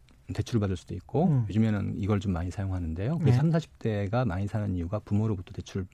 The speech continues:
Speaker 1: 쉽게 받을 수 있으니까
Speaker 2: 음.
Speaker 1: 그게 가능한 거고요.
Speaker 2: 예.
Speaker 1: 그다음에 신용대출이라든지, 어, 전세자금 대출이라든지
Speaker 2: 음.
Speaker 1: 다양한 부채를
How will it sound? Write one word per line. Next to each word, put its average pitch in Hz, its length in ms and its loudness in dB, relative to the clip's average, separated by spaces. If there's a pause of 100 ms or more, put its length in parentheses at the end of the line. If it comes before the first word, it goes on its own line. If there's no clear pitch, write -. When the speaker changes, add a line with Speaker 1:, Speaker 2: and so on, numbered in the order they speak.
(240)
Speaker 1:
쉽게 - 220 -2
받을 107 160 2
수 - 120 -8
있으니까 92 480 -12 (100)
Speaker 2:
음. 139 140 2
Speaker 1:
그게 104 160 0
가능한 98 440 -2
거고요. 98 480 -2
Speaker 2:
예. 139 220 6 (120)
Speaker 1:
그다음에 107 540 4
신용대출이라든지, 113 1200 2 (420)
어, 78 260 6
전세자금 104 540 8
대출이라든지 95 880 -2
Speaker 2:
음. 127 320 4
Speaker 1:
다양한 135 640 6
부채를 113 580 2